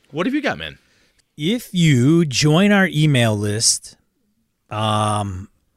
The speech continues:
Speaker 2: for the month of December twenty eighteen, you'll be entered to win a set of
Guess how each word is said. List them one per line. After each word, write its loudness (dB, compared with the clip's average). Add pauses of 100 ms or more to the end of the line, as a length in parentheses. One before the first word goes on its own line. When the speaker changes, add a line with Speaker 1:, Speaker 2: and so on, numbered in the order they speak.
Speaker 2:
for 0
the 0
month 2
of 2
December -2 (460)
twenty 0
eighteen, -4 (500)
you'll 0
be -2
entered -2 (160)
to -2
win -2 (100)
a -6
set -2
of -6